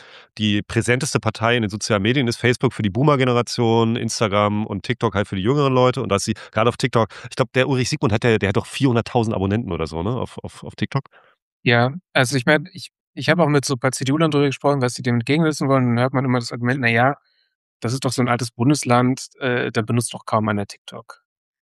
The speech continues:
Speaker 2: Mag sein.
Speaker 1: Ja.
Speaker 2: <laughs> Aber trotzdem, trotzdem ist, ist die C D U, ähm, gerade, sch-, steht sie ziemlich mit dem Rücken zur Wand. Also ich meine, fünfzehn Prozent in den Umfragewerten trennen sie von der A F D.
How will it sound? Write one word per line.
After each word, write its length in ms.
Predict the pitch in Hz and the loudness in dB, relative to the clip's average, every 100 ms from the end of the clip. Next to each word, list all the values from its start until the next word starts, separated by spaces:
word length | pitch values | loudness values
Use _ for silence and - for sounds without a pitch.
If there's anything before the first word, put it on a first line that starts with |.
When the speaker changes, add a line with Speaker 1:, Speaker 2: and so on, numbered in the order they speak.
| _ _ _ _ _ _ - | _ _ _ _ _ _ -4
Speaker 2:
Mag 240 | 123 127 | 0 0
sein. 420 | - 120 131 190 190 - | 2 2 4 2 0 -4
Speaker 1:
Ja. 220 | 104 104 - _ _ _ - | -2 -2 -4 _ _ _ -10
Speaker 2:
<laughs> 320 | 120 170 143 - - - - | -2 0 0 -6 -20 -10 -2
Aber 240 | 127 131 | 2 2
trotzdem, 580 | - 151 - 147 143 - _ - 180 | 2 -2 2 2 2 -2 _ -14 -8
trotzdem 380 | - 135 143 143 | -2 0 0 -4
ist, 320 | 131 - - | -6 -10 -8
ist 180 | 135 139 | -6 -6
die 80 | |
C 140 | 120 131 | -4 -2
D 120 | 123 | -2
U, 360 | 123 135 147 175 _ _ _ _ | -2 0 0 -2 _ _ _ _
ähm, 380 | 147 123 123 131 - - | 0 2 2 -2 -8 -10
gerade, 440 | 123 127 131 131 - _ _ - | 0 2 4 0 -2 _ _ -14
sch-, 160 | - 175 - | -12 -12 -12
steht 220 | 135 - 120 | -8 -4 -4
sie 80 | |
ziemlich 180 | 123 139 | -2 0
mit 120 | 131 | 0
dem 80 | 120 | -2
Rücken 200 | 113 123 | -2 -4
zur 180 | - 110 | -4 -2
Wand. 280 | 104 95 - _ _ _ _ _ _ _ - | -2 -2 -10 _ _ _ _ _ _ _ -4
Also 160 | 117 | 0
ich 60 | 117 | 2
meine, 260 | 123 131 - | 2 0 -2
fünfzehn 380 | - 190 - 151 | 2 2 2 0
Prozent 500 | 139 - 131 143 135 | -2 2 4 4 2
in 80 | |
den 120 | 127 131 | 0 0
Umfragewerten 640 | 139 139 127 117 120 135 | 0 0 0 2 2 0
trennen 240 | - 117 120 | -2 0 0
sie 100 | 117 | 0
von 160 | 120 | -2
der 120 | 117 | 0
A 100 | 113 | 0
F 100 | 107 | -2
D. 240 | - 110 | -6 -8